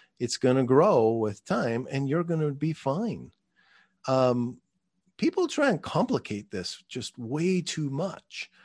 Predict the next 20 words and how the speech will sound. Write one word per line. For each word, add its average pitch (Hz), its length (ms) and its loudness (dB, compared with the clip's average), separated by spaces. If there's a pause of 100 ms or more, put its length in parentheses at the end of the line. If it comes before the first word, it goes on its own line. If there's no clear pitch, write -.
(340)
And 147 360 4
if 147 280 0
I, 151 180 2
I 180 140 8
wrote 202 240 10
a 160 60 8
book 165 400 6
on, 123 480 6
uh, 110 340 4 (300)
um, 95 260 -2 (460)
The - 80 2
Doctor's 147 380 4
Guide 135 320 8
to 123 100 4
Real 139 220 8
Estate 131 280 4
Investing 113 440 4
for 113 120 -2
Busy 117 300 2
Professionals, - 760 -2